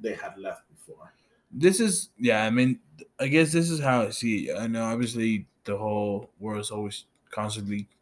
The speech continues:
Speaker 2: going through changes.
Speaker 1: It's changing, yeah.
Speaker 2: And, and I think my, my biggest reason why I got vaccinated, first of all, I went through it, and I didn't want other people to go through what I went through. Um, uh, but also, you know, kinda going back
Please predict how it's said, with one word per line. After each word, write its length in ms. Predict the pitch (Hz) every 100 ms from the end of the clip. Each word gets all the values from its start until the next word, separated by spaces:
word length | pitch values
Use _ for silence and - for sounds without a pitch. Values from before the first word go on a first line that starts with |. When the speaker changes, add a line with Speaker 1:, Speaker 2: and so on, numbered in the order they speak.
| _ _ _ -
Speaker 2:
going 240 | 110 104
through 140 | 107
changes. 500 | 104 98 101 101 101
Speaker 1:
It's 120 | - -
changing, 300 | 85 80 -
yeah. 80 | - 107
Speaker 2:
And, 160 | 107
and 260 | - 107 107
I 100 | 107
think 460 | 107 113 113 110 -
my, 280 | 107 107 101 -
my 140 | 101 110
biggest 840 | 107 113 110 110 110 - - - _ _ _ _ _ _
reason 380 | 110 113 110 101
why 180 | 107 110
I 60 | 107
got 220 | 107 107
vaccinated, 520 | 107 107 104 107 104
first 280 | 104 104 -
of 80 | 107
all, 260 | 110 - _ _ _ _
I 120 | - 104
went 300 | 101 107 110
through 180 | 113 120
it, 100 | -
and 140 | 101
I 160 | 101 101
didn't 320 | 98 104 107
want 220 | 104 101
other 200 | 104 104
people 300 | 101 104 107 101
to 100 | 101
go 460 | 101 101 107 120 _ _ _ _
through 140 | - 127
what 140 | 123
I 60 | 127
went 220 | 127 131
through. 260 | 143 143 143 _ _ _ _ _ _
Um, 480 | - 113 110 104 101 _ _ _ _ _ _ _ _
uh, 100 | 117
but 180 | 110 120
also, 360 | 117 113 - 113
you 120 | 113
know, 280 | 110 107 101
kinda 240 | - 113 110
going 260 | 107 107
back 380 | 101 101 101 -